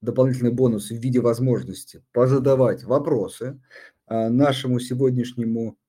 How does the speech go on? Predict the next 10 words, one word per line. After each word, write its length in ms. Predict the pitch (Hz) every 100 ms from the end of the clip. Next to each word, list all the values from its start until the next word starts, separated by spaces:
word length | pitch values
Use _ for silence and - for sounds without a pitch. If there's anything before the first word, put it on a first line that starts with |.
| _ -
гостю 800 | 120 135 135 120 - 117 98 - _ _ _ _
и 420 | 127 170 214 208 _
более 460 | 120 113 151 147 110
активно 440 | 98 - 147 165
поучаствовать, 920 | 156 107 98 113 113 110 107 101 - 98
а, 560 | 92 92 92 90 90
в 140 | 98 110
нашей, 500 | 110 110 107 101 98 _ _ _ 95
э, 120 | 101
беседе. 520 | 117 127 127 - _